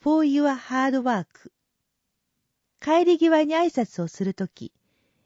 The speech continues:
良い〇〇を。Have a good〇〇。最後のフレーズの〇〇は、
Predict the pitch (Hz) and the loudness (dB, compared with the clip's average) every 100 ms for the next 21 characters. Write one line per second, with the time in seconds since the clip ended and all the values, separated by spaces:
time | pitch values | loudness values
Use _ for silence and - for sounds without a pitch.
0 | _ - 349 254 - - 196 269 269 165 | _ 0 0 0 -4 -4 -2 0 -2 -4
1 | 135 113 - _ _ _ _ _ _ _ | -6 -10 -12 _ _ _ _ _ _ _
2 | _ _ _ _ - 294 330 320 294 294 | _ _ _ _ -4 0 0 0 -2 -2
3 | 190 294 320 - - _ _ - 220 196 | -2 -2 -2 -4 -20 _ _ -6 -2 -2
4 | 156 143 - _ _ _ _ _ _ _ | -4 -10 -18 _ _ _ _ _ _ _
5 | _ _ _ _ _ _ _ _ _ _ | _ _ _ _ _ _ _ _ _ _
6 | - 392 339 240 202 190 220 277 285 254 | -2 -2 0 0 -2 -2 0 2 0 0
7 | 240 226 - _ - 226 330 285 175 160 | 0 -2 -6 _ -6 -4 -4 -4 -4 -4
8 | 139 | -8